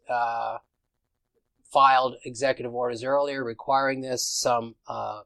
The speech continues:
much later, particularly in the South. Uh, I did mention Germany. They seem to have been, have done a, a very good job, uh, at obeying or abiding by, uh, the policy. What's your general sense of the U S's,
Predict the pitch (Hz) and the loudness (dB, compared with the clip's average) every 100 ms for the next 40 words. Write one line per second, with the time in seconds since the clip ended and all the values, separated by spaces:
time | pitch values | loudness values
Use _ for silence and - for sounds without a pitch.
0 | _ 123 123 - 127 127 - - - 123 | _ -2 -2 0 0 0 0 -6 -6 -6
1 | 110 - 131 127 123 - _ _ _ _ | -6 -2 4 6 4 0 _ _ _ _
2 | _ _ _ - 127 123 131 165 160 156 | _ _ _ -6 -4 0 2 2 6 4
3 | - 127 107 143 151 156 147 139 135 - | 4 -4 2 6 6 6 2 0 0 -2
4 | 131 123 117 127 123 _ - 127 131 127 | -2 -4 -6 -10 -10 _ -4 -4 0 0
5 | 117 113 - 113 135 147 135 113 143 135 | 0 -4 -12 -4 4 6 6 4 0 0
6 | 123 123 123 120 - _ _ _ _ _ | 2 6 8 6 0 _ _ _ _ _
7 | _ 123 120 117 120 - _ 123 123 117 | _ -8 -2 0 -2 -6 _ -2 0 0
8 | - _ 127 110 131 135 131 131 135 - | -4 _ -6 -2 0 0 0 -2 -6 -2
9 | 117 117 - 117 123 131 131 117 120 117 | 0 0 -2 0 2 2 0 2 6 6
10 | 117 117 _ _ _ _ _ _ _ 120 | 4 -2 _ _ _ _ _ _ _ -8
11 | 117 113 - 123 120 - 131 170 - 180 | -6 -8 4 6 6 2 4 4 4 -4
12 | - 135 131 - 127 117 120 107 113 113 | 2 2 2 -4 -6 -8 -12 -16 -16 -8
13 | 117 113 117 107 | -8 -8 -10 -14